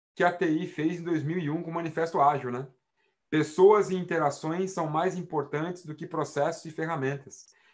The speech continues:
Essa foi a reclamação que a T I fez. Boa, boa colocação, Sinara, porque o que a T I fez em dois mil e um foi dizer o seguinte:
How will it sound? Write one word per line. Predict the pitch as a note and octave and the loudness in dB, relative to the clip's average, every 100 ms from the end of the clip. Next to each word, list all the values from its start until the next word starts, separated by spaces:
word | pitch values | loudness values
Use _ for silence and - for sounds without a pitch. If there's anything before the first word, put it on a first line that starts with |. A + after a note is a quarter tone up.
| _ - | _ -6
Essa | D3+ F#3 G3+ F#3+ | 2 2 2 -2
foi | F3+ E3+ | 0 0
a | |
reclamação | E3 F3 F3 E3 - D#3+ | 0 2 2 2 0 -4
que | E3 | -4
a | E3 | -4
T | D#3+ | -2
I | E3+ | -2
fez. | - C#3+ C3+ - _ - _ _ | -2 -4 -4 -10 _ -20 _ _
Boa, | B2+ G3+ G#3+ G#3+ | 6 8 8 2
boa | C#3 E3+ G#3 | 0 2 2
colocação, | F3+ E3 C#3+ - F#3 | 0 0 -2 0 -2
Sinara, | F#3+ D#3 B2 A2+ | -2 -2 -2 -2
porque | A2+ C3 D3+ | -6 -8 -2
o | |
que | G3+ | 0
a | G#3 | 0
T | F3+ | -2
I | G3 | -2
fez | F#3+ F3 F#3+ | -2 0 0
em | D#3 | 0
dois | D3+ | -2
mil | C3+ C3+ | -2 -2
e | B2+ | 0
um | D#3 G3 - _ _ | 0 -2 -4 _ _
foi | - E3 | 2 2
dizer | C#3+ F#3+ | 4 0
o | |
seguinte: | - D#3 F3 - - | -2 -4 -4 -6 -12